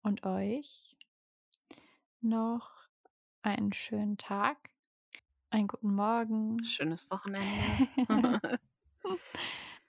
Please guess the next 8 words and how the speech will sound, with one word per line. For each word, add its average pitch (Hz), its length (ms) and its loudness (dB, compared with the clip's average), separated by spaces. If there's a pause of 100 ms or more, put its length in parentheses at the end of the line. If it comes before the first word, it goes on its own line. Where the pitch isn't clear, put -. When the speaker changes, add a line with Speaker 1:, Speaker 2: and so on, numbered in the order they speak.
(220)
Speaker 2:
Eine 185 360 2
wunderschöne 254 1040 6
Zeit - 680 -2
eben. 180 420 -8
<laughs> - 0 -
Speaker 1:
Genau. 220 500 0 (280)
Wir 226 180 -4
hoffen, 208 580 -2